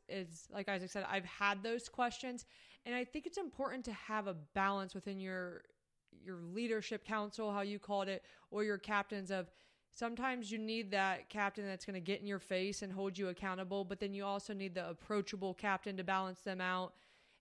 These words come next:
and to be very relatable and real. So I, I think what I'm hearing from you aligns with actually both of our thoughts and kind of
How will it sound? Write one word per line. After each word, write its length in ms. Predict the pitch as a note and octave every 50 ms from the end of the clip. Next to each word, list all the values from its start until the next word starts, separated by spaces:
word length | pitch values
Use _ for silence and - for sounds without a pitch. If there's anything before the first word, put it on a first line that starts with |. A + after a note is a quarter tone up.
| _ -
and 420 | G#3+ G3+ G3 G3 F#3 F#3 F3+ E3+ - - - _ _ _ _
to 80 | - A3+
be 140 | G3+ A#3+ A#3
very 320 | G3+ A3 A3 G#3+ G#3 G3+
relatable 720 | F#3 F#3+ G3 F#3 G3+ G#3 G#3 G#3 G3+ F3+ G3+ G3+ G#3 G3+
and 100 | G3 G3
real. 240 | G3 G3+ G3+ G3+ G3+ - - - -
So 120 | - - C4
I, 140 | B3+ A#3+ A#3 - - - _ _ _ _ _ _ _ _ _ _ _ _ _ _ -
I 120 | - B3
think 380 | - - B3 D#4 F#4+ G4+ - C5+ - -
what 160 | - A#3+ A#3
I'm 100 | G#3 F#3+
hearing 480 | F#3 - C#4 D#4+ E4 D#4 D4 C4+ B3
from 240 | G#3 - A#3 G#3+ G#3
you 400 | G#3 G#3 G#3 G#3 G#3 G#3 G3+ G#3 - - _ _ _ _ _ - - _
aligns 480 | - A3+ G#3+ A3 A#3+ C4 B3+ B3 A#3+ G3+
with 160 | A3 G3+ G3+
actually 320 | - G#3+ G#3 G3 - G#3 F#3+
both 260 | E3 F#3 G#3+ G#3+ G3
of 80 | G3+ G3
our 80 | F#3
thoughts 340 | F3+ - G3 F3+ F3 F3 -
and 140 | F#3+ F#3 F3+
kind 260 | - G3 F#3+ F3+ F3
of 140 | F3+ E3+